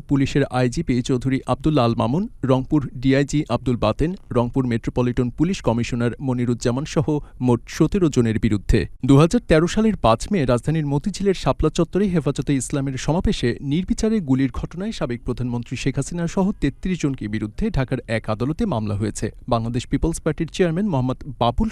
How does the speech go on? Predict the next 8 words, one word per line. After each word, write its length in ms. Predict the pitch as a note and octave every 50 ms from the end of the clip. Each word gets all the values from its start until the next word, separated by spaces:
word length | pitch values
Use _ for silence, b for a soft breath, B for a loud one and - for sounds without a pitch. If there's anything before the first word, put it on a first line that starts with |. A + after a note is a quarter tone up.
| -
সর্দার 340 | - F#3+ E3+ D#3 - D#3+ D#3 C#3+ -
জাকারি 360 | - B2 G2+ - - F#3 A3 G#3+
ঢাকা 260 | - - C3 - D3
মেট্রোপলিটন 600 | C3+ C3+ C3 - E3+ D#3 E3 D#3+ D#3 - E3+ E3 D3
ম্যাজিস্ট্রেট 420 | B2+ A#2 A#2 B2+ - - F#3+ G#3+ -
মোহাম্মদ 280 | D#3 C3 A#2 A#2 A#2+ A2+ -
জাকি 300 | - B2 A2+ A#2+ - A3 F#3+
আল 120 | C#3+ C3